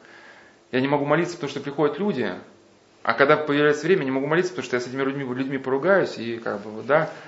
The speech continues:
и у меня так всё кипит, трясётся, что когда я молюсь, у меня тр-, трясутся руки. И вот эта дилемма, да.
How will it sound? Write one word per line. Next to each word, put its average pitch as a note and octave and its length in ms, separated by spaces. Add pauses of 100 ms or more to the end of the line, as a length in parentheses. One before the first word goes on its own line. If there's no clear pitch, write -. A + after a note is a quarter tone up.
(200)
и C3 80
у - 20
меня D3+ 120
так D3 140
всё E3 120
кипит, F3+ 340 (140)
трясётся, F3+ 380
что C3 100
когда B2 200
я B2+ 40
молюсь, D#3 300
у - 20
меня B2 140
тр-, B2+ 160
трясутся C3 420
руки. A2+ 320
И A#2 40
вот D#3 160
эта C#3+ 140
дилемма, C3 440
да. C3+ 240